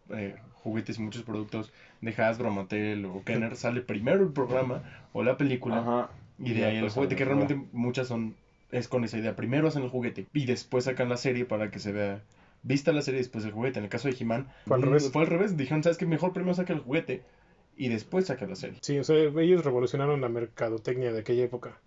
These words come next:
Speaker 3: Porque sacan, sacan los juguetes que vienen con un cómic y después dicen, "¿Saben qué? Vamos a sacar una serie animada".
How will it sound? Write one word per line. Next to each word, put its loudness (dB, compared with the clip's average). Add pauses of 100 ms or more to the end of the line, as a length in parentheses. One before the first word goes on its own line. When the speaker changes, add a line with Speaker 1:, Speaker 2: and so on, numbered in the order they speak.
Speaker 3:
Porque -4
sacan, 6
sacan 2
los 4
juguetes 2
que -2
vienen 2
con 0
un -2
cómic 2 (640)
y 0
después 2
dicen, -2
"¿Saben 0
qué? 0
Vamos -2
a -6
sacar -2
una -2
serie -2
animada". -4